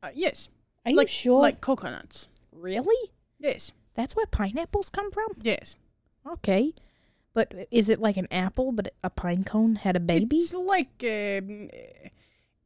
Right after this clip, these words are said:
Speaker 1: uh, yes.
Speaker 2: It's if an apple and a pine cone had a baby.
Speaker 1: It looks like a pine cone.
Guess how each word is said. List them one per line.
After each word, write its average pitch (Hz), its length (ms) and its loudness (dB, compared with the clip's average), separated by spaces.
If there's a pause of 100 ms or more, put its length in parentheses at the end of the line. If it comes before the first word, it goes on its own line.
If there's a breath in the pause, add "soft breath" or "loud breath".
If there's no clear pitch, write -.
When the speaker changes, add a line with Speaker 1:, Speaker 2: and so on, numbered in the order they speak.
(400)
Speaker 1:
uh, 277 40 -20 (320)
yes. - 440 0 (760 loud breath)
Speaker 2:
It's 240 140 4
if 240 100 6
an 226 120 4
apple 208 300 0
and 208 80 2
a 196 60 -2
pine 190 260 0
cone 185 220 -2
had 180 140 -2
a 180 40 0
baby. 165 440 -6
Speaker 1:
It 269 120 -4
looks 339 300 0
like 254 200 0
a 208 60 -2
pine 165 300 -4
cone. 202 320 -8